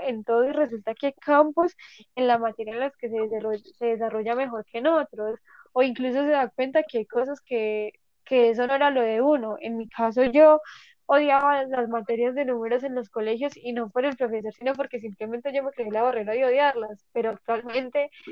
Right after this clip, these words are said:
eh, siento que me va muy bien administrando dinero y manejando... Eh, eso. Hay personas que no pueden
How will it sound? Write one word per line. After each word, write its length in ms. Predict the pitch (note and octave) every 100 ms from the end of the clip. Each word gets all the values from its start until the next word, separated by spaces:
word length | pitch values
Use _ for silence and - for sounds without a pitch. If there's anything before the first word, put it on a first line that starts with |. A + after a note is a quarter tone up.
| - _
eh, 360 | - A#3+ A#3 A3 -
siento 340 | A3+ B3 A3 B3
que 140 | D4
me 140 | B3+ A#3+
va 140 | A3
muy 160 | A3+ A#3
bien 180 | C4+
administrando 720 | C4 B3 A3 G#3 - A3 G#3
dinero 440 | A3+ C4 A#3 A3+ B3+
y 40 |
manejando... 840 | C#4 C4+ A3 G#3+ G#3+ G#3 G#3+ - - _ _ - _ _ _
Eh, 560 | - A#3+ A3+ A3 G#3+ G#3+ _ - _ _ _
eso. 500 | B3 B3 B3 C4+ C4+ -
Hay 160 | A#3
personas 480 | A#3 B3 C4 C4+ C4
que 160 | G#3+ A#3
no 160 | G#3+
pueden 500 | G3+ D4+ C#4 A3 G#3+